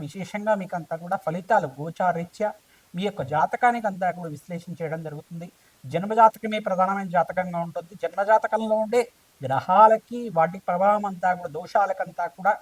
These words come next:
నివారణ చేసుకుంటే కనుక అదృష్ట యోగము, రాజయోగం సిద్ధించడానికి ఆస్కారం ఉంటుంది. కన్యా రాశి జాతకులకి రెండు వేల ఇరవై ఆరు ఆంగ్ల సంవత్సర ఫలితాల్లో భాగంగా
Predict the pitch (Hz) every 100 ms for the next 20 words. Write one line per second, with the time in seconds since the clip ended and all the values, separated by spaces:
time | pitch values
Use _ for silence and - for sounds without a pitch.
0 | _ _ _ 139 160 226 254 269 247 196
1 | 175 - 165 165 151 147 143 151 151 -
2 | _ - 139 170 220 - 226 202 175 180
3 | 175 156 151 151 165 165 160 139 135 143
4 | - 156 160 143 143 _ 139 143 139 147
5 | - _ _ _ _ 180 208 254 254 247
6 | 269 240 240 233 233 247 233 208 208 214
7 | 208 196 202 196 208 - 160 202 220 208
8 | 196 - 185 175 147 170 165 160 151 135
9 | 147 156